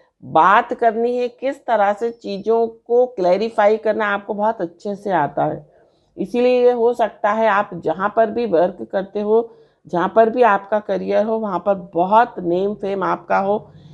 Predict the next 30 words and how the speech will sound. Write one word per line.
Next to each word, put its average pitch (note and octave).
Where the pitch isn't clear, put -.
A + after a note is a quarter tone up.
या A3
कोई A#3+
लीडिंग G#3+
पोजीशन F#3
हो F#3
सकती E3
है D#3+
आपकी, D3
या G3
बड़ी G3
कोई F#3
पोजीशन E3+
पर F3+
आप D#3+
हो D3+
सकते D3+
हो, D3
किसी E3+
डेस्टिनेशन D#3+
पर D#3+
हो D3+
सकते -
हो, -
सॉरी, E3+
डे-, D#3+
डेजिग्नेशन D#3
पर D3
हो C#3
सकते -
हो, -